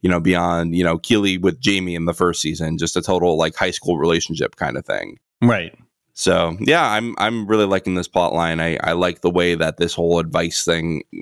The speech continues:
Speaker 1: went and how the vi-, the love bombing resolved itself.
Speaker 2: Right. Yeah, it, uh, I, I caught that line too, and it scared me. I was like, "No,
Speaker 1: Yeah.
Speaker 2: <laughs> no, please don't go into this, you know, weird
Speaker 1: Yeah.
Speaker 2: territory," 'cause it is weird territory.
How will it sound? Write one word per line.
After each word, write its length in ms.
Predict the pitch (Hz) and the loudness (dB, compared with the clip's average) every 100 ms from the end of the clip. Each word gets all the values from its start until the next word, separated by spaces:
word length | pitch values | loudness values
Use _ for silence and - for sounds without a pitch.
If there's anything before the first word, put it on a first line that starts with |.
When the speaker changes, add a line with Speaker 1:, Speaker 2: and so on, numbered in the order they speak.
| 92 | -2
Speaker 1:
went 320 | 90 85 - | 0 0 -2
and 180 | 82 80 | -2 -2
how 240 | 73 92 87 | -2 -2 -2
the 120 | 85 | -2
vi-, 160 | 85 - | -2 -2
the 220 | 85 85 | 0 0
love 220 | 85 87 | 2 0
bombing 540 | 87 87 82 82 80 - | 2 0 0 -2 -4 -8
resolved 460 | 73 78 - 73 - | -6 -4 -2 -4 -4
itself. 560 | 57 - 50 50 - - _ _ _ _ _ _ - | -4 -2 -2 -4 -10 -18 _ _ _ _ _ _ -2
Speaker 2:
Right. 320 | 117 85 - _ _ _ _ _ - | 0 0 -6 _ _ _ _ _ 0
Yeah, 300 | 165 170 131 | 4 4 2
it, 360 | 151 165 135 - | 0 -2 -2 -2
uh, 320 | 160 143 131 131 - - | 0 0 -2 -6 -8 -2
I, 240 | 147 151 - | 0 0 0
I 80 | 160 | 0
caught 220 | 160 160 | 2 2
that 160 | - - | 0 2
line 200 | 135 131 | 0 2
too, 240 | - 147 | 2 4
and 80 | 127 | 4
it 100 | 113 | 0
scared 360 | - 127 117 120 | -2 0 0 2
me. 240 | 135 165 - - | 0 0 -4 0
I 80 | |
was 140 | 123 135 | 0 2
like, 160 | 143 | 0
"No, 420 | 185 - 87 220 185 | 2 2 2 -2 0
Speaker 1:
Yeah. 60 | |
Speaker 2:
<laughs> 20 | 196 | 2
no, 220 | 185 180 | 2 2
please 300 | 175 180 165 | 0 0 2
don't 180 | 165 151 | 0 2
go 240 | 147 151 | 4 4
into 240 | 135 135 | 2 2
this, 280 | 127 127 139 | 0 -2 -4
you 160 | 156 139 | -2 2
know, 120 | 123 | 2
weird 360 | 120 135 143 135 | 4 4 4 2
Speaker 1:
Yeah. 80 | 139 | 0
Speaker 2:
territory," 340 | 135 135 127 113 | 0 2 0 2
'cause 140 | 143 | 2
it 80 | 170 | 2
is 180 | 214 156 | 0 0
weird 220 | 117 98 | -2 -2
territory. 540 | 98 90 - 104 98 | -4 -6 -6 -8 -8